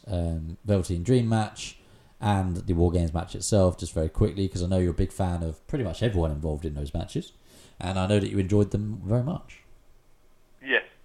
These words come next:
Speaker 2: Um, yes, I enjoyed them very much. <laughs>
Speaker 1: <laughs>
Speaker 2: Uh, yeah, no, um, I loved the, uh, uh,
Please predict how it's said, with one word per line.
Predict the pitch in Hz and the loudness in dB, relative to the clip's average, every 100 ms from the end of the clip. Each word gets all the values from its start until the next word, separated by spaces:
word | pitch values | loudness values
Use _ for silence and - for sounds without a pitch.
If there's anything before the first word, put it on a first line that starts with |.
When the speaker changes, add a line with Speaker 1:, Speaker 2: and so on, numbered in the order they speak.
| - | 2
Speaker 2:
Um, | 113 107 104 104 | 4 4 2 -2
yes, | 131 143 - - | 8 8 8 6
I | 113 | 6
enjoyed | 117 120 139 | 6 2 0
them | 160 160 | 0 2
very | 151 156 196 | 6 8 8
much. | 196 - - - - 98 - | 6 6 0 -12 -10 -12 -6
<laughs> | |
Speaker 1:
<laughs> | 123 101 - - 120 131 139 131 107 98 92 _ - _ _ - | -4 -4 -6 -16 -14 -12 -12 -12 -12 -14 -16 _ -20 _ _ 0
Speaker 2:
Uh, | 156 160 | 4 6
yeah, | 151 185 | 8 8
no, | 143 170 123 120 120 | 10 10 10 4 4
um, | 120 _ - | 0 _ 2
I | 131 | 6
loved | 127 139 - - - | 8 8 6 -14 -4
the, | 117 110 110 107 104 104 _ _ _ - - _ _ _ _ _ _ _ _ - | -2 0 2 4 2 -4 _ _ _ -20 -20 _ _ _ _ _ _ _ _ -8
uh, | 127 | 2
uh, | 113 107 | 4 2